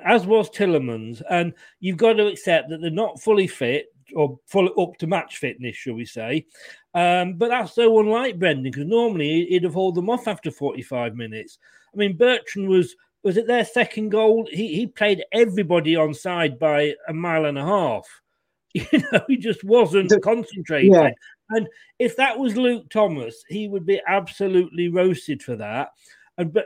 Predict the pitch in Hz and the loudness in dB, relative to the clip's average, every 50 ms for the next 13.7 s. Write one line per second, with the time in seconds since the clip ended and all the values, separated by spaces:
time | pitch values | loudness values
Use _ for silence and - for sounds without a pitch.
0 | - - 190 175 208 214 214 220 208 202 190 196 214 226 208 170 139 - - 139 | -2 -4 -2 0 2 2 2 2 0 0 2 2 4 2 2 0 -4 -8 -6 -6
1 | 139 156 165 156 175 180 147 - - - - - - 214 208 233 220 208 185 147 | -4 -4 -6 -4 -4 -6 -6 -6 -10 -14 -12 -2 4 6 6 8 8 6 6 4
2 | 127 120 131 185 220 - - - - _ _ _ _ _ _ _ - 147 139 160 | 0 0 -2 -4 -8 -12 -16 -20 -20 _ _ _ _ _ _ _ -8 -2 0 0
3 | 165 190 247 240 254 262 - - 247 233 190 - - 208 202 185 165 143 131 117 | 0 0 0 0 -2 -2 -2 -4 -6 -6 -6 -4 -2 0 0 0 0 -2 -4 -6
4 | 117 127 147 165 190 202 202 196 185 156 170 180 180 175 - 180 175 185 180 - | -4 -4 -4 -4 -2 -2 -4 -4 -4 -6 -4 -4 -4 -2 -2 -2 -2 -2 -4 -6
5 | 180 185 180 151 170 180 180 175 170 143 143 131 127 - 110 120 113 107 123 127 | -6 -6 -4 -2 0 2 2 2 2 0 -4 -6 -6 -6 -8 -10 -10 -6 -6 -6
6 | 143 - - - - - 254 302 285 277 - 285 226 240 247 247 247 233 - 220 | -6 -6 -8 -16 -10 -4 0 0 0 0 -2 -6 -6 -4 -2 -2 -2 -2 -2 -4
7 | 202 214 - - - 214 208 - - - 196 190 165 160 185 180 175 170 139 131 | -4 -4 -4 -2 0 0 0 -2 -4 -6 -6 -4 -4 -4 -4 -4 -2 -4 -4 -4
8 | 135 139 170 262 226 254 - - - - 208 196 190 185 160 131 127 - - 156 | -6 -6 -6 -6 -6 -6 -8 -10 -8 -2 0 0 0 0 -2 -4 -6 -6 -4 -4
9 | 156 190 214 196 - - - 170 151 147 - 139 147 143 160 170 156 _ - 160 | -4 -4 -6 -8 -10 -10 -8 -8 -8 -8 -8 -10 -10 -8 -8 -10 -10 _ -14 -10
10 | 160 151 143 139 208 220 226 - 160 131 110 104 107 104 _ _ _ _ _ _ | -8 -6 -2 0 0 0 0 0 -8 -8 -8 -8 -12 -14 _ _ _ _ _ _
11 | _ _ _ _ _ _ _ _ - 131 123 117 - - - - - 220 214 226 | _ _ _ _ _ _ _ _ -8 -8 -8 -8 -8 -14 -4 2 4 4 4 4
12 | 196 - 247 240 185 214 226 190 170 202 - 226 240 208 214 214 214 190 160 - | 4 4 2 4 4 2 -2 -2 -2 -2 2 4 4 4 6 4 4 4 2 0
13 | 165 151 - 151 156 156 151 - 151 160 160 156 147 | -2 -2 -2 -2 -4 -4 -4 -4 -4 -4 -4 -6 -10